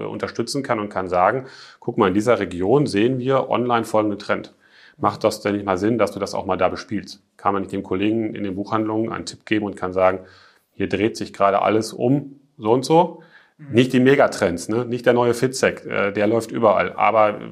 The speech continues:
Speaker 1: wir nennen das bei uns immer Longtail, Backlist-Bespielung. Was sind Dinge, wo ich auch, wie Vivian eben sagte,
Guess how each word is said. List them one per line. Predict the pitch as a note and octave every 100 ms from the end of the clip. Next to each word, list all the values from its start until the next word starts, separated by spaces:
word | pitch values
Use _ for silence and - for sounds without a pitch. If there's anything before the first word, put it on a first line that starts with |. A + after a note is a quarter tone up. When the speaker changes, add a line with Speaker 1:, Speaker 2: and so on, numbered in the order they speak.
| G#2
Speaker 1:
wir | G#2
nennen | G#2+ A2
das | G#2+ -
bei |
uns | G#2+ G#2+
immer | G#2 G2
Longtail, | G2+ C3+ - C#3 C#3
Backlist-Bespielung. | C3 G2+ G#2 A#2+ B2 - A#2 - A#2+ A#2+ B2 A#2+ - -
Was | A#2 A#2
sind | B2+ G#2+
Dinge, | A2 D3 F3+ F#3+ - -
wo | G#2+
ich | B2 -
auch, | A#2+ B2+ B2+
wie | E3 A2+ G#2
Vivian | C#3 D3
eben | C#3 B2+
sagte, | B2 B2 B2